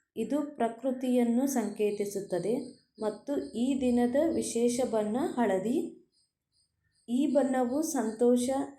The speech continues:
ಹಾಗೂ ಸಂಭ್ರಮದ ಪ್ರತೀಕವಾಗಿದೆ.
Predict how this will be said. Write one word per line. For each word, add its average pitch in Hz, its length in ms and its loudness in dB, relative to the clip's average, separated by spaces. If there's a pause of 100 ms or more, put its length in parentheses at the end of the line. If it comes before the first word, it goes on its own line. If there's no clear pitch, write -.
ಹಾಗೂ 220 320 -2
ಸಂಭ್ರಮದ 233 640 0 (520)
ಪ್ರತೀಕವಾಗಿದೆ. 214 1200 -2